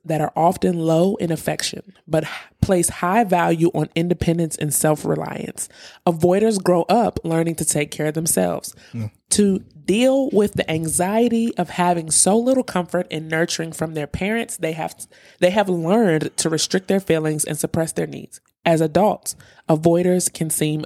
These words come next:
Speaker 1: emotionally distant or unengaged.
Speaker 2: Wow.
Speaker 1: So, are you an avoider?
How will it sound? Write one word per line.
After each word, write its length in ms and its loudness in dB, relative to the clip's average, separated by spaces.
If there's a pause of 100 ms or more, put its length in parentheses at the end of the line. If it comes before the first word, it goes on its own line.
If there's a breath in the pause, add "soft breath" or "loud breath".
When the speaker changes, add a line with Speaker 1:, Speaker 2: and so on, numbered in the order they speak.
Speaker 1:
emotionally 760 0
distant 720 0
or 200 0
unengaged. 760 -8 (320)
Speaker 2:
Wow. 240 -8 (920 loud breath)
Speaker 1:
So, 400 -2 (800)
are 140 4
you 120 4
an 140 2
avoider? 400 -6